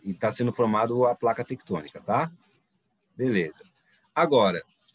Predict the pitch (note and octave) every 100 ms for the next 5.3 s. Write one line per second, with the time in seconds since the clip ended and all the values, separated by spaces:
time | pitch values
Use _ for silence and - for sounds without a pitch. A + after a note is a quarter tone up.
0 | _ _ _ _ _ _ _ _ _ _
1 | _ _ _ _ _ - C#3+ F#3+ - G3
2 | E3 A#2 E2+ - _ _ _ _ _ _
3 | _ _ _ _ _ _ _ _ _ _
4 | _ - A#2 G#2 G2 F#2 - A#2+ B2 -
5 | E3 E3 G2+